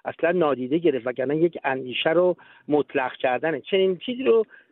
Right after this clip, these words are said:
در جامعه شناسی، اه، موضوعیت نداره. اما به نظر من نکته بسیار مهم اینه، اینکه ما اصرار داشته باشیم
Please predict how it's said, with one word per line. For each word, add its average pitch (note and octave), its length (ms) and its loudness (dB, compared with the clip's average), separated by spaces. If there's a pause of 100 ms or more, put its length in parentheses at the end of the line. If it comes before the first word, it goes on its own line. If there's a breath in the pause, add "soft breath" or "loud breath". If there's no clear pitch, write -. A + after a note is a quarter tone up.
در D#3 140 2
جامعه C#3+ 360 -2
شناسی، E3+ 680 -2 (260 loud breath)
اه، D3 140 4
موضوعیت C#3+ 640 0
نداره. F#3 420 -4
اما C#4+ 240 0
به D#4 120 -4
نظر G#3 320 2
من C#4 220 -2
نکته G#3+ 340 0
بسیار G3 440 0
مهم F#3 280 2
اینه، G#3+ 440 4 (320 loud breath)
اینکه C#4 280 0
ما C#4+ 240 2
اصرار A3+ 580 2
داشته A3+ 380 0
باشیم A#2 480 -2